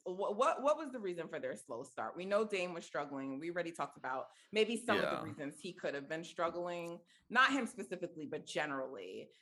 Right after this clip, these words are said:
Speaker 2: Yeah.
Speaker 1: But is it, is it adjusting to a new system, new coach?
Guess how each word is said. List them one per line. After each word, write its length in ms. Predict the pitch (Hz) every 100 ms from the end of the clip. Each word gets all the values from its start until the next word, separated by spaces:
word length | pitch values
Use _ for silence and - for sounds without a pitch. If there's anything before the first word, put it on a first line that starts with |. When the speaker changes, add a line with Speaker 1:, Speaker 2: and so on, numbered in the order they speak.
| _
Speaker 2:
Yeah. 400 | 220 190 180 175
Speaker 1:
But 100 | 175 -
is 140 | 208
it, 180 | 233 220
is 140 | 226 220
it 200 | 247 240
adjusting 640 | 226 220 202 202 - 208 208
to 140 | - 190
a 60 |
new 260 | 180 175 175
system, 1160 | 170 - - 240 240 - 226 214 208 196 196 190
new 140 | 175
coach? 840 | 175 - 233 214 202 190 185 -